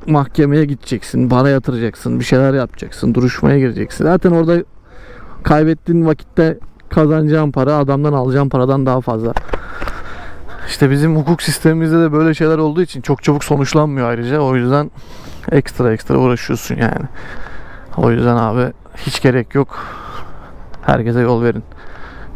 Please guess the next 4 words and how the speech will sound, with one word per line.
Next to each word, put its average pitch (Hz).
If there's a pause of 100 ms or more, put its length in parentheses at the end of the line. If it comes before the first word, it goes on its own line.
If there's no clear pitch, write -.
(1200)
Valla 151
bu 151
konularda 170
birazcık 175